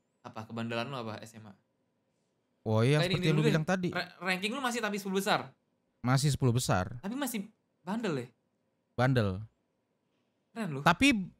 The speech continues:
Speaker 2: bentuk, jadi gini loh, karena gua rajin belajar, gua udah mulai nggak nyaman belajar waktu itu. Jadi kan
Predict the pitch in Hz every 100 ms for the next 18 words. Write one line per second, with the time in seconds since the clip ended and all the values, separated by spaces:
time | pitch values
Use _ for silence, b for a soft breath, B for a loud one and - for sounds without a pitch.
0 | _ - 196 180 202 - _ 165 208 220
1 | 214 160 131 - 160 160 160 147 156 151
2 | 143 143 143 135 117 110 139 175 170 _
3 | _ _ _ _ _ _ - 220 208 185
4 | 165 151 147 143 139 131 135 151 143 131
5 | 113 117 113 110 101 110 107 117 156 156